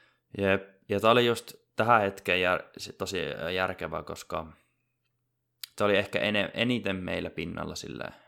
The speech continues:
et meillä, meillä, meillä tulee nyt kaiken näköisiä jaksoja nyt tulevaisuudessa, mut niitä, ne tulee sitten, kun meillä tavallaan on niistä enemmän sanottavaa ja, ö, fiilistä siihen tavallaan.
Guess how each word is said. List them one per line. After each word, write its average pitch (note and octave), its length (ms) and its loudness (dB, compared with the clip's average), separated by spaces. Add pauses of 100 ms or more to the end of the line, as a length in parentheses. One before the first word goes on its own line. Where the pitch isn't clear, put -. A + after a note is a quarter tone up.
et - 320 -12
meillä, G2 200 0 (200)
meillä, A2+ 260 0
meillä B2+ 220 4
tulee B2 260 4
nyt - 320 -4 (680)
kaiken A2+ 340 2
näköisiä F2+ 580 0 (120)
jaksoja F2 480 -2
nyt E2 160 -12
tulevaisuudessa, F2+ 640 -2
mut - 300 -12 (680)
niitä, F2+ 420 -2 (500)
ne - 80 -8
tulee A2 260 4
sitten, - 260 -8
kun F2+ 220 -10
meillä F2+ 220 -4
tavallaan E2 480 -6
on E2 180 -10 (200)
niistä E2+ 300 -10
enemmän E2 320 -6
sanottavaa D#2+ 800 -6
ja, D#2+ 200 -6 (1600)
ö, - 340 -6 (360)
fiilistä E2 640 -6
siihen E2 380 -6
tavallaan. - 440 -10